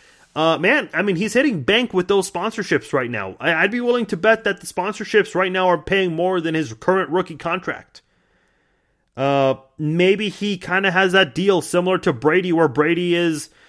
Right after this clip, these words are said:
he's married to a super rich supermodel. Uh, in Mahomes' case, he's married to a lot of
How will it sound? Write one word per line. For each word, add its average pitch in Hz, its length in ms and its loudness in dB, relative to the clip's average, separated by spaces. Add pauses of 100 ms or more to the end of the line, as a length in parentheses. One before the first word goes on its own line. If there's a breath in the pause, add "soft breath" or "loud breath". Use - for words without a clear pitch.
(400 soft breath)
he's 196 160 -2
married 220 360 4
to 170 280 6
a 143 320 6
super 175 340 0
rich 147 440 2
supermodel. 139 720 -2 (440 soft breath)
Uh, 120 500 -2 (460)
in 143 720 0 (120)
Mahomes' 156 640 2
case, 170 320 0
he's 165 320 -6
married 190 420 0
to 180 540 2 (960 soft breath)
a 135 80 2
lot 143 260 0
of 185 300 -4